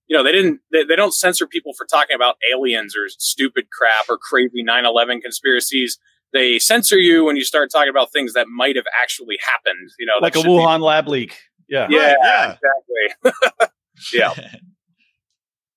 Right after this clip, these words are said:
Speaker 3: No, it's a, that's an actually, uh, a, a really, really, <laughs> that's actually a good point. I hate when people say that and I just said it.
Speaker 1: Yeah,
Speaker 3: No, that's a
Speaker 1: I
Speaker 3: good
Speaker 1: actually
Speaker 3: point.
Speaker 1: made a good point. Imagine
Speaker 3: I
Speaker 1: that.
Speaker 3: don't know what.
Speaker 1: <laughs>
Speaker 3: Uh,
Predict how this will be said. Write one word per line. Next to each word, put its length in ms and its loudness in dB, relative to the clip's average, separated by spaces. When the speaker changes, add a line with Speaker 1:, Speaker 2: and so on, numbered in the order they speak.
Speaker 3:
No, 180 0
it's 120 -8
a, 60 -6
that's 260 0
an 80 0
actually, 560 -2
uh, 60 -2
a, 460 2
a 40 -4
really, 360 -2
really, 540 -4
<laughs> 200 -10
that's 260 -4
actually 460 -2
a 40 -8
good 240 -6
point. 260 -4
I 40 0
hate 100 0
when 100 -4
people 180 -8
say 180 -4
that 80 -4
and 80 -10
I 80 -8
just 140 -16
said 100 -6
it. 140 -18
Speaker 1:
Yeah, 60 4
Speaker 3:
No, 100 2
that's 140 -2
a 40 6
Speaker 1:
I 100 4
Speaker 3:
good 120 -2
Speaker 1:
actually 200 -2
Speaker 3:
point. 100 2
Speaker 1:
made 160 2
a 60 2
good 220 -2
point. 340 0
Imagine 380 -2
Speaker 3:
I 40 0
Speaker 1:
that. 180 2
Speaker 3:
don't 200 -4
know 240 -2
what. 240 2
Speaker 1:
<laughs> 640 -8
Speaker 3:
Uh, 240 4